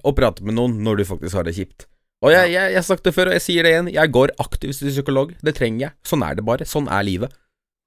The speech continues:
Speaker 1: Og igjen, tusen hjertelig takk for den mailen. Det varmer, og vi setter utrolig stor pris på alle dere som hører på og sender mails og alt det greiene der.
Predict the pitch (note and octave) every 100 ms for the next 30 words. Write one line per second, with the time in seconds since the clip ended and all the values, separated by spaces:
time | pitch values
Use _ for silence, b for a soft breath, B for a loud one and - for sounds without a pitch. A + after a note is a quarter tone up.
0 | _ - C3 C#3 C#3 C3+ C3 C3+ C3 C3
1 | C3 B2+ B2+ B2+ B2 A#2 C3+ C#3 C3+ C3
2 | B2 A#2+ A#2 A2 - A2+ F#2 G2+ C3+ A2
3 | G#2+ G#2 G#2 G#2 G#2 G#2 G#2 F#2 F2 F#2+
4 | F#2+ F#2 F#2 F#2 F#2 F#2+ F2+ F#2+ F#2 F#2
5 | F2 - E2 - E2 - F2 D#2 D#2+ D#2+
6 | F2 E2+ D#2 - E2+ E2+ - E2 D#2+ D#2+
7 | D2+ D#2+ E2+ D2+ F2 E2+ D#2+ G2